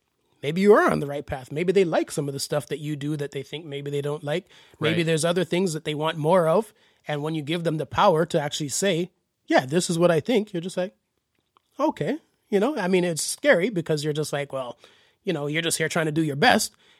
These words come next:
Speaker 1: and you don't wanna get, you know, totally slaughtered by whatever they say. But I think, you know, her being able to see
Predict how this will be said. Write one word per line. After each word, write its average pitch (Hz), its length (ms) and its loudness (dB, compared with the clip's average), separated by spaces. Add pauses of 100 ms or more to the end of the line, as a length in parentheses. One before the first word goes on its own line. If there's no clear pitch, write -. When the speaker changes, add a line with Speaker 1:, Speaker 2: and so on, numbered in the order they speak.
Speaker 1:
and 139 160 -8
you 139 80 -8
don't 143 120 -6
wanna 135 280 -10
get, 139 240 -10
you 147 100 -4
know, 139 100 -4
totally 143 340 -4
slaughtered 165 480 0
by 151 100 0
whatever 143 300 -2
they 139 120 -4
say. 214 240 6
But 156 140 2
I 139 100 -4
think, 165 300 0 (480)
you 170 120 4
know, 151 220 0 (560)
her 185 220 8
being 160 200 2
able 151 200 2
to - 140 -6
see 185 420 2